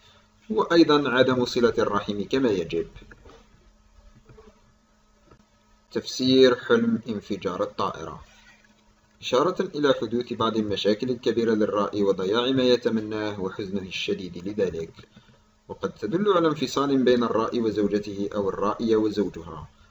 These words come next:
وفيه الشعور بخيبة الأمل في بعض الأشخاص أو القرارات التي اتخذها،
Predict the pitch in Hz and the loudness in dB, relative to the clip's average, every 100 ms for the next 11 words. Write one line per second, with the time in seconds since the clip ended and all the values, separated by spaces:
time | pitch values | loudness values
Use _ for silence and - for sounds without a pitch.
0 | _ - 202 208 196 - 135 147 147 131 | _ -8 -2 0 0 0 4 8 8 6
1 | 127 120 117 117 95 117 113 110 104 98 | 2 4 4 2 -2 0 0 0 -4 -4
2 | 98 104 - - - 104 - 101 101 98 | -4 -4 -4 -6 -2 -2 -2 -6 -4 -6
3 | 95 95 92 107 123 131 123 117 107 120 | -6 -6 -2 0 0 0 -2 -2 -6 -6
4 | - 107 110 107 104 107 | -4 -2 0 0 -2 -4